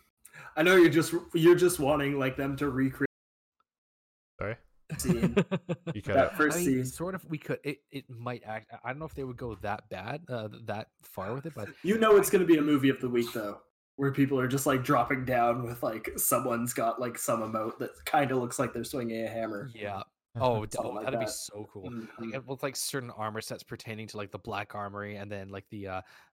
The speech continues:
Speaker 1: Yeah.
Speaker 3: uh, the Ikelos armor set and, and all that stuff is, like, like, lining up and getting ready to, to defend the last city.
Speaker 1: I'm into that, but I'm, I was more just wondering if it means that we're gonna see some of our non-Guardian, uh, allies, like, gaining the light.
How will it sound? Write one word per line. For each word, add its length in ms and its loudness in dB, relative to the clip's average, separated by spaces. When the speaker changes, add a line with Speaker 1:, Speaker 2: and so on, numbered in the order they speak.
Speaker 1:
Yeah. 100 -12
Speaker 3:
uh, 40 -4
the 180 -12
Ikelos 460 -12
armor 260 -12
set 320 -10
and, 560 -14
and 140 -12
all 160 -10
that 160 -12
stuff 180 -12
is, 80 -16
like, 140 -10
like, 240 -6
lining 560 -4
up 160 -6
and 80 -12
getting 180 -10
ready 220 -8
to, 240 -20
to 160 -14
defend 320 -10
the 40 -10
last 300 -8
city. 240 -16
Speaker 1:
I'm 140 6
into 160 6
that, 220 4
but 100 4
I'm, 300 4
I 100 6
was 180 6
more 140 2
just 220 0
wondering 260 4
if 140 2
it 260 -4
means 380 2
that 160 0
we're 100 2
gonna 220 2
see 420 2
some 280 0
of 40 -4
our 160 4
non-Guardian, 1080 -4
uh, 420 -4
allies, 560 0
like, 260 -6
gaining 440 -6
the 100 -12
light. 400 -8